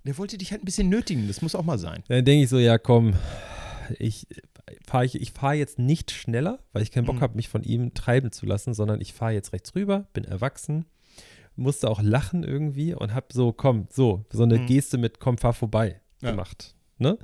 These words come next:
Speaker 1: Ich wiederhole, äh, nur mal, weil ihr das ja nicht sehen könnt, es war nicht die Geste, komm, fahr vorbei mit dem Mittelfinger.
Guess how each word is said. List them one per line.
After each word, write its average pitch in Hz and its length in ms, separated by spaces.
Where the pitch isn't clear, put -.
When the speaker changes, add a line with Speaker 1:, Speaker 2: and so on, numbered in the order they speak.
Speaker 1:
Ich 131 120
wiederhole, 143 280
äh, 135 220
nur 139 140
mal, 123 180
weil 120 140
ihr 120 60
das 110 140
ja 123 60
nicht 107 140
sehen 120 120
könnt, 113 160
es - 140
war 123 80
nicht 135 400
die 156 80
Geste, 143 340
komm, 131 220
fahr 127 160
vorbei 113 280
mit 110 120
dem 98 100
Mittelfinger. - 440